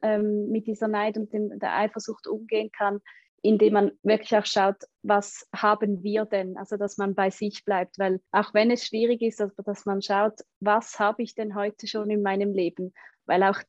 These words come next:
die Familien mit Kindern, ich meine, das wissen wir alle, auch die haben ihre Struggles und die haben ihre Geschichten.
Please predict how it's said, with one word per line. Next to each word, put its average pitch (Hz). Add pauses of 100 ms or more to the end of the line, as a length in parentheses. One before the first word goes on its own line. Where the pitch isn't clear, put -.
(280)
die 208
Familien 202
mit 202
Kindern, 226
ich 196
meine, 202
das -
wissen 202
wir 196
alle, 208 (440)
auch 208
die 226
haben 240
ihre 220
Struggles 208
und 208
die 226
haben 220
ihre 220
Geschichten. 214